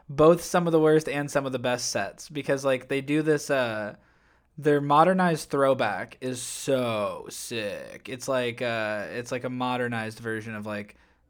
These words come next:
the, like, L A Rams <laughs> jerseys from, like, the seventies through the nineties. You know what I mean? It looks fucking beautiful. The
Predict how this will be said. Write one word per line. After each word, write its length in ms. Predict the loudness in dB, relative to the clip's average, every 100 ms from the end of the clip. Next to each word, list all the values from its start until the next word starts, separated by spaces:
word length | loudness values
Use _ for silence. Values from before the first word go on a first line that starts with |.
| -12
the, 540 | -6 -4 -4 -6 -8
like, 280 | -8 -10 -12 _ _
L 200 | -8 -6
A 100 | -4
Rams 440 | -6 -6 -6 -8 -8
<laughs> 100 | -4
jerseys 340 | -4 -4 -6
from, 140 | -6 -6
like, 240 | -6 -6
the 100 | -6
seventies 560 | -2 -2 -2 -6 -8 -6
through 160 | -6
the 80 | -4
nineties. 580 | -4 -4 -6 -8 -10 -8
You 60 |
know 60 | -8
what 60 | -6
I 20 |
mean? 120 | -8
It 60 | -8
looks 180 | -10
fucking 360 | -8 -8 -8 -8
beautiful. 560 | -8 -10 -10 -12 -12 -16 _ _ _ _ _ _ _ -14
The 640 | -4 -2 -2 -2 -4 -8